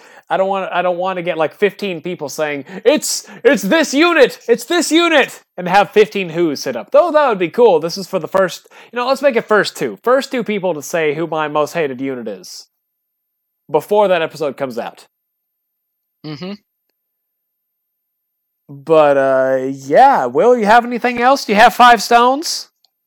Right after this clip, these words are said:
Speaker 2: I do have five stones.
Speaker 1: All right, Will, hit us up for a summon, then I'll go do another summon.
Speaker 2: I'm summoning on the L R Rosé banner.
Speaker 1: Same.
Speaker 2: You know, hoping for a miracle.
Speaker 1: No.
Speaker 2: Got Trunks.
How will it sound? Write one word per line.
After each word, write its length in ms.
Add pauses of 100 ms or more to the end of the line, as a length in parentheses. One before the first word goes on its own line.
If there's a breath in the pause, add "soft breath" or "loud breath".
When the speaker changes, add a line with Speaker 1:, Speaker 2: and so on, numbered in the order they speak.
(120)
Speaker 2:
I 120
do 300
have 300
five 340
stones. 720
Speaker 1:
All 160
right, 400
Will, 460
hit 180
us 180
up 200
for 180
a 40
summon, 440
then 140
I'll 180
go 160
do 160
another 300
summon. 400 (640)
Speaker 2:
I'm 180
summoning 500
on 200
the 340
L 160
R 420
Rosé 640
banner. 440
Speaker 1:
Same. 680
Speaker 2:
You 140
know, 100 (680)
hoping 380
for 220
a 60
miracle. 580 (140)
Speaker 1:
No. 840 (640)
Speaker 2:
Got 280
Trunks. 800